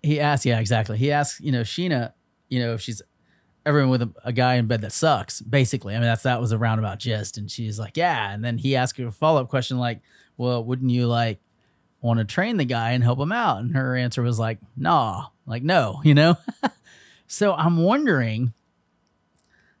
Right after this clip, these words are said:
if you suck at sex and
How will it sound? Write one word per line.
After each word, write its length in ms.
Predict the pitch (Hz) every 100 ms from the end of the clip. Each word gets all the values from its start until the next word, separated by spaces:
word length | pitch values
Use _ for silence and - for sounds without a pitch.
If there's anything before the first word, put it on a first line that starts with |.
| _ _ _ _ -
if 160 | 156 190
you 160 | 226
suck 320 | 202 220 190
at 80 | 127
sex 600 | - 151 117 - - - - - _ - - - - - - _ - - - - -
and 280 | 151 143